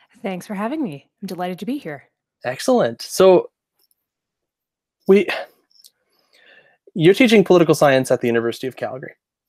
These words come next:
Speaker 1: Yes.
Speaker 2: What, what has it been like to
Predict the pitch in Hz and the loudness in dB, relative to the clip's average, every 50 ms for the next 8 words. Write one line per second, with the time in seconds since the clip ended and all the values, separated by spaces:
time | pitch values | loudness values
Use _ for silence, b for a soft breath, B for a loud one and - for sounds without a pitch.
0 | _ _ _ - 185 156 143 139 151 180 208 - _ _ _ - 226 151 156 180 | _ _ _ -12 -10 -6 0 2 4 4 4 2 _ _ _ -6 -2 2 4 4
1 | 220 - - - 185 180 160 190 190 147 156 151 147 139 131 127 123 117 113 - | 4 2 2 2 2 4 4 2 2 2 0 0 2 2 2 2 2 0 -4 -8
2 | - - - _ _ _ _ _ _ _ _ _ _ - - - 165 147 135 131 | -16 -20 -20 _ _ _ _ _ _ _ _ _ _ -6 0 0 2 2 2 0
3 | 127 123 123 120 | 0 0 -2 -4